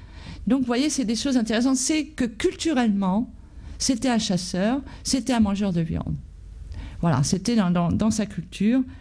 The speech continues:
et pas, pas quelque chose qui était imposé, une contrainte, euh, de, de l'environnement.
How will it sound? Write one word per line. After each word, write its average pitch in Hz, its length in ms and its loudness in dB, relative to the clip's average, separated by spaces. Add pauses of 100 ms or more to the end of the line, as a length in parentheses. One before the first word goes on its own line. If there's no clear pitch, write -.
(540)
et 175 80 2
pas, 220 320 0
pas 214 340 0
quelque 202 280 -2
chose 240 180 -2
qui - 80 -2
était 190 140 0
imposé, 214 540 2
une 202 120 2
contrainte, 226 480 0 (160)
euh, 180 180 2
de, 160 240 2
de 190 120 2
l'environnement. 165 580 4